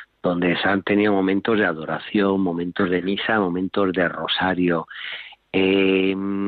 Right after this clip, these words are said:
estos momentos donde uno ha sentido que, bueno, no es cuestión de lenguaje, sino que es cuestión del lenguaje del espíritu,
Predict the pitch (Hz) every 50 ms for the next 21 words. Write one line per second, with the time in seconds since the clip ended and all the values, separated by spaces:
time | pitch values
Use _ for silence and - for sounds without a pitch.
0 | 101 98 - 101 95 - - 123 113 113 110 110 113 117 107 - 123 120 117 113
1 | 107 101 101 101 101 110 110 110 104 110 107 101 - - 113 113 117 110 - -
2 | 101 95 101 95 95 95 98 107 104 - - 120 110 - - - 110 - - 120
3 | 117 110 101 98 92 92 101 107 107 104 - 123 113 101 98 85 85 - - 104
4 | 98 104 95 92 - _ - 104 - - 110 110 110 101 92 85 80 82 90 -
5 | - 127 117 110 87 76 76 - - _ - 107 95 90 85 82 - - - -